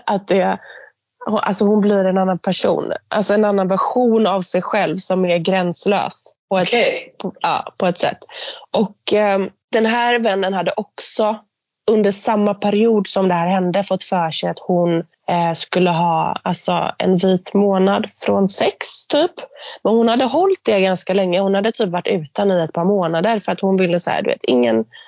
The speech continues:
Speaker 1: hon är singel och hon vill typ inte, hon vill inte träffa någon. Hon ville bara så här,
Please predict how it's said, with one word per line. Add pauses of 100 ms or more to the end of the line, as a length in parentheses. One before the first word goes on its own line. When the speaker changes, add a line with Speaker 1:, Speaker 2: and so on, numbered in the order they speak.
(140)
Speaker 1:
hon
är
singel
och
hon
vill
typ (1200)
inte, (420)
hon
vill
inte
träffa
någon.
Hon
ville
bara
så
här,